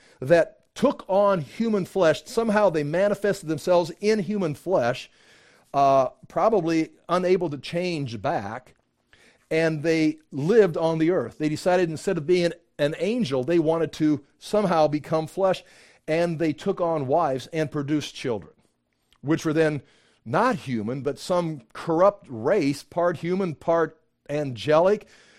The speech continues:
Uh, and God's responses was to f-,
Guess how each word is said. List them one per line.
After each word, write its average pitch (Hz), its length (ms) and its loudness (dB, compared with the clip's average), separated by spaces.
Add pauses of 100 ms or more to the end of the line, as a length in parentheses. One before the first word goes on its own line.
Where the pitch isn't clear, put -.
(240)
Uh, 135 340 2 (640)
and 175 340 -4 (300)
God's 185 280 4
responses 165 600 -4
was 156 180 -4
to 147 60 -6
f-, 143 60 -8